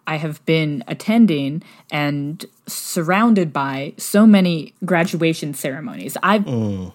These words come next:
Speaker 1: I've seen pre-K children graduate. I've <laughs> seen fifth graders graduate. I've seen kindergartners have their faces painted and not graduate, but just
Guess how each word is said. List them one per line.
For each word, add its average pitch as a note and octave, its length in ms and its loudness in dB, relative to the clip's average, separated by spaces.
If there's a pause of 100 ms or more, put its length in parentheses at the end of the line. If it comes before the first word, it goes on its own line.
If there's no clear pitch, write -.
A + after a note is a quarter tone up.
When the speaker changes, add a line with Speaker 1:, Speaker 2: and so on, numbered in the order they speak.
(160)
Speaker 1:
I've G#3 220 4
seen A3 280 6
pre-K E3 680 0
children D3 520 -6
graduate. C3 680 -10 (260)
I've G#3 260 6
<laughs> G#3 140 -4
seen A3 340 4
fifth G#3+ 360 2
graders D#3 580 0 (240)
graduate. C#3+ 640 -6
I've G3 180 0
seen A3 260 2
kindergartners F#3 880 4 (300)
have F3+ 280 2
their F#3+ 120 6
faces F#3 420 2
painted E3+ 520 0
and E3+ 160 0
not E3+ 220 4
graduate, D#3+ 600 2
but C#3+ 160 0
just - 280 -4